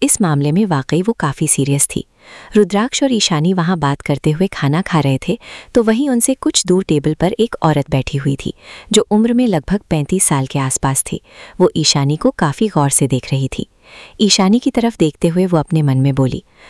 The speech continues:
"तो ये खबर बिल्कुल सही थी कि सनशाइन लंदन में है। Very good baby, इतने कांड करने के बाद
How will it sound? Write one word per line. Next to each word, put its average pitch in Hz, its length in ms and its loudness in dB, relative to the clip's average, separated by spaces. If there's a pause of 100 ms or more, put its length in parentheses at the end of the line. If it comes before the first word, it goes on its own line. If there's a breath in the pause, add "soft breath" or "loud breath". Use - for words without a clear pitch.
(240 loud breath)
"तो 190 60 4
ये 156 160 2
खबर 151 340 -2
बिल्कुल 165 340 -2
सही 135 300 -2 (100)
थी - 80 -8 (300 soft breath)
कि 165 100 2
सनशाइन 156 520 0
लंदन 139 360 0
में 135 120 0
है। 135 180 -4 (360 soft breath)
Very 147 300 2
good 135 240 -2
baby, 127 240 0 (420 loud breath)
इतने 156 260 0
कांड 147 320 0
करने 143 280 2
के - 120 0
बाद 139 260 0